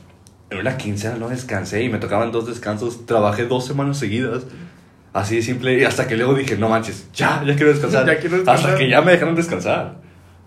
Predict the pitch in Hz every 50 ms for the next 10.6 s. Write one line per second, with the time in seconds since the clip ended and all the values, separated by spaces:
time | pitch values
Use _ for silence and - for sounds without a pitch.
0 | - - - - - - 104 98 107 120 107 110 110 - 120 135 135 - - -
1 | - - 123 110 120 117 113 104 110 104 104 110 107 104 101 104 - - - -
2 | - - - - - - 113 110 107 104 - 135 139 139 139 127 123 113 101 95
3 | - 110 104 98 92 85 69 71 71 - 95 104 98 90 85 82 85 95 104 -
4 | 90 85 92 90 90 90 - - - - 139 143 - 160 190 190 - 190 190 190
5 | 190 190 139 151 165 165 165 160 156 147 - 123 110 104 104 104 - - - -
6 | - - - 113 123 131 - 117 113 - 127 120 120 110 117 120 117 120 120 -
7 | - - - - - - - - - - 151 139 131 143 170 196 190 196 190 147
8 | - 143 175 202 175 101 - 104 120 127 135 143 139 - 147 147 - - 175 220
9 | 220 208 - - 233 202 - - - - 156 170 165 160 151 143 - 143 135 131
10 | 139 143 - - 151 151 143 139 - - - -